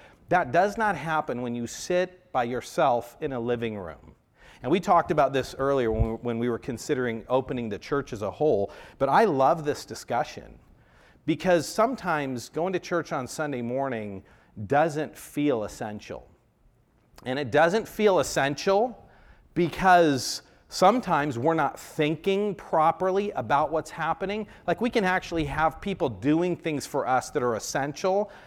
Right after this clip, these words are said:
but because we don't know what to look for, we don't realize it's happening. We don't realize it's essential. I remember as a, as a teenager growing up, my parents made me go to church every week.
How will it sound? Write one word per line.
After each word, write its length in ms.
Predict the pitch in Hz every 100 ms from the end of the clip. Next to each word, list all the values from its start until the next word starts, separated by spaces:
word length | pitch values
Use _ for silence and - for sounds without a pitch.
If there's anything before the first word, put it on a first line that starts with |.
| -
but 120 | 139 135
because 240 | 151 175
we 120 | 175
don't 160 | 185 233
know 80 | 233
what 160 | 220
to 100 | -
look 260 | 127 151 156
for, 240 | - 135
we 120 | 120
don't 180 | 127 135
realize 600 | 107 113 143 151 120 110
it's 180 | 104 98
happening. 600 | - 131 135 117 90 78 - - _
We 100 | 160
don't 140 | 170 123
realize 720 | 123 156 190 190 131 107 101
it's 200 | 107 113
essential. 560 | - 113 104 - 76 - - -
I 80 | 143
remember 360 | 156 156 160
as 160 | 147 120
a, 140 | 120
as 160 | 117 123
a 40 |
teenager 420 | 117 180 170 127 113
growing 340 | 127 135 131
up, 120 | 123
my 160 | 123 147
parents 360 | 165 151 120
made 220 | 127 131 131
me 100 | 123
go 160 | 127
to 100 | 110
church 340 | - 139 117 139
every 240 | 113 113
week. 400 | 113 98 - -